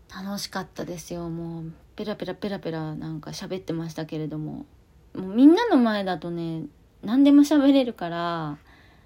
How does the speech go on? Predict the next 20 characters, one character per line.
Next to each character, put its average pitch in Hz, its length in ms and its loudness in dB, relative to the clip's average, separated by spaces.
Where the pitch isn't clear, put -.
全 202 240 -12
然 208 160 -6
人 196 220 -12
見 202 100 -8
知 - 140 -14
り 185 240 -12
じ - 100 -12
ゃ 180 60 -6
な 185 80 -8
い 180 80 -8
ん 160 80 -8
で 151 100 -8
す 147 80 -18
け - 140 -14
ど、 156 420 -8
そ 160 260 -8
う、 151 60 -8
だ 185 80 -10
か 165 160 -10
ら、 156 200 -8